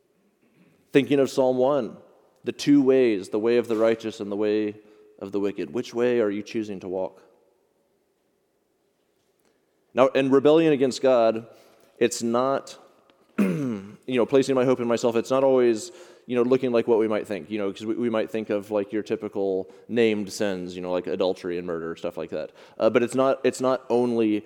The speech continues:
that. Um, so Denise and I, some of you know, some of you don't, Denise and I are currently in the search for housing. Our landlord decided to sell the house that we're living in, uh, that we've been renting, and so we have to move out. Um, and it's hard.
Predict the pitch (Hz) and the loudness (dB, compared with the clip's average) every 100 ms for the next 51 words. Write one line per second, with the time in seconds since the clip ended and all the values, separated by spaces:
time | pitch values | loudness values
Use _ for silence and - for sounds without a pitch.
0 | - 107 110 98 - - - _ - 113 | -4 0 2 2 -4 -14 -20 _ -2 2
1 | 110 101 90 85 - _ _ 139 123 131 | 4 2 -2 -12 -16 _ _ -2 2 2
2 | 139 131 120 117 131 120 120 117 113 117 | 0 0 0 0 0 -2 0 0 0 -2
3 | 110 110 110 107 120 120 120 110 - 135 | -2 0 0 0 -2 -2 0 0 -2 -4
4 | 131 117 127 117 107 110 110 104 95 85 | -4 -2 -2 -2 -2 -2 -2 -4 -4 -6
5 | 73 67 92 _ _ _ - 101 104 104 | -10 -16 -20 _ _ _ -4 2 2 2
6 | 120 123 123 113 120 113 117 117 - 110 | 0 2 0 0 0 0 0 -4 -4 -4
7 | 113 110 - - 110 107 104 101 101 95 | -2 -4 -4 -4 -4 -2 -2 -2 -6 -8
8 | 95 98 - - - _ _ - 101 95 | -8 -12 -20 -20 -20 _ _ -2 0 0
9 | 98 104 104 104 110 110 104 113 101 104 | -2 -2 -2 -2 -2 -4 -6 -6 -8 -4
10 | 104 104 104 107 104 104 95 95 - - | -4 -2 -4 -6 -6 -2 -2 -2 -8 -20
11 | _ _ _ _ _ _ _ _ _ _ | _ _ _ _ _ _ _ _ _ _
12 | _ _ _ _ _ _ _ _ - 117 | _ _ _ _ _ _ _ _ -2 2
13 | 110 98 92 - 113 - 120 113 82 | 2 0 -2 -4 -4 0 2 2 -2